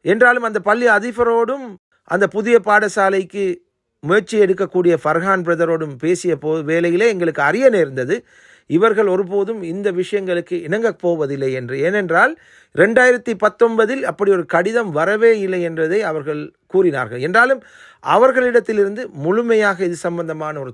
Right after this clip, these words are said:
தெளிவை கேட்டு மக்களாகிய உங்களிடத்தில் நாங்கள் முன்வைக்க கடமைப்பட்டிருக்கிறோம். இந்த அல் சஃபாவுடைய நிர்வாகத்தில் இரண்டு கருத்துகள் நிலவுகின்றதா அல்லது எல்லோரும் ஒருமித்து செயல்படுகின்றார்களா என்ற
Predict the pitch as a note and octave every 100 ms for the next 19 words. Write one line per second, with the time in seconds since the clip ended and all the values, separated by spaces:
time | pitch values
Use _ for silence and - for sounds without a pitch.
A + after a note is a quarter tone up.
0 | - G#3 B3+ A3 - G3 G3 C4+ C#4 _
1 | _ _ - C3+ F#3 A#3+ A3+ G3 F#3 E3
2 | F3+ F3 E3 G3 F#3+ C#3+ D3 C3+ E3 A#3
3 | A3 - A#3 - _ D#3+ F#3 F#3+ E3 C#3
4 | A#2 - A2+ _ _ _ _ - D3+ E3
5 | D#3 E3+ F#3+ E3+ F3 E3 D#3+ D3 A#2+ C3
6 | D#3 D#3+ D#3 D3+ C#3 D#3 D#3 D#3+ - _
7 | _ _ _ _ _ _ C3+ D#3 F#3 F3+
8 | D3+ D#3+ E3+ D#3+ D#3+ C#3 C#3+ D#3 C#3 C3
9 | C3 B2+ D3+ E3 _ B2 C3 C3 B2+ C#3+
10 | - B2+ D3 D3 C#3 _ C3 E3+ F3+ D#3+
11 | D3 B2+ C#3 C#3 C3 A#2+ B2+ B2 B2 A#2+
12 | A#2+ B2+ - C#3 F3 D#3+ E3